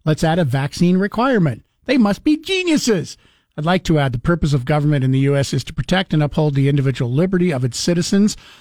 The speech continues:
Laws that do that are not big government, but the government doing what it is supposed to be doing.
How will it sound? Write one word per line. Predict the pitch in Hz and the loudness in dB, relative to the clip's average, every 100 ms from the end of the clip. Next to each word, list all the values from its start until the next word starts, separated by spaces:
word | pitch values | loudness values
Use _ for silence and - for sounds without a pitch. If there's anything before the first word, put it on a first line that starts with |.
| _ | _
Laws | - 156 180 196 196 - | -2 0 2 0 -2 -4
that | 147 147 | -4 0
do | 131 165 | 0 2
that | 156 170 - | 0 -2 -4
are | 143 135 | -2 0
not | 139 147 151 139 | 2 2 0 0
big | 147 135 | 0 0
government, | 147 165 139 143 - | 0 2 2 0 -2
but | 143 | -4
the | 135 | -2
government | 131 139 143 135 | 0 2 2 0
doing | 123 143 135 | 0 2 0
what | 127 | 0
it | 127 | 0
is | 139 143 127 | 2 2 0
supposed | - - 233 302 - | -6 -4 -2 -2 -4
to | 151 | -2
be | 127 | -2
doing. | 123 113 | -2 -6